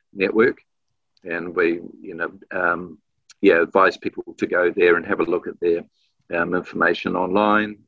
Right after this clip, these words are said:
as well as, um, talk to the team. And we've got a, a hui each year. Um, um, you know, last year's was, um, um, by Zoom,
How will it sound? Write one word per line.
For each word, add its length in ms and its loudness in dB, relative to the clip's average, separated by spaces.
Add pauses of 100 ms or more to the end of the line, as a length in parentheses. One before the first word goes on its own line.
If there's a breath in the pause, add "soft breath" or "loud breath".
as 220 -18
well 180 -6
as, 300 -14
um, 240 -14
talk 220 -6
to 80 -10
the 100 -10 (160)
team. 340 -2
And 200 -12
we've 140 -10 (120)
got 140 2
a, 200 2 (380 soft breath)
a 140 -4
hui 200 4
each 420 -2
year. 300 4 (500)
Um, 400 -6 (200)
um, 440 -2 (160)
you 120 -12
know, 120 0
last 360 2
year's 320 -4
was, 320 -4
um, 260 0 (640)
um, 720 -8 (500)
by 180 2
Zoom, 420 0